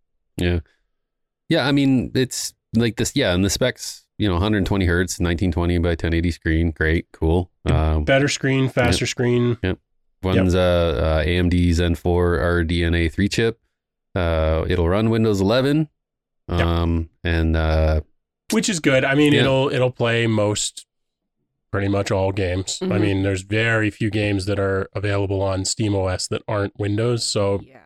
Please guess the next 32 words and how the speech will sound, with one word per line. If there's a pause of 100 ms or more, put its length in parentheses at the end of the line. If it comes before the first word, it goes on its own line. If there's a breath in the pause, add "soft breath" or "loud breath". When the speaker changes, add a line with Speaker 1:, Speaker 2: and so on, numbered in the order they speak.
(120)
Speaker 2:
basically,
you're
getting
everything.
Speaker 1:
But
the
most
important
one (600)
is
that
it
only
weighs
six
hundred
and
eight
grams
Speaker 2:
<laughs>
Speaker 1:
compared
to
the
Steam
Deck
six
hundred
and
sixty-nine
grams.
Speaker 2:
Yeah.
Speaker 3:
Well,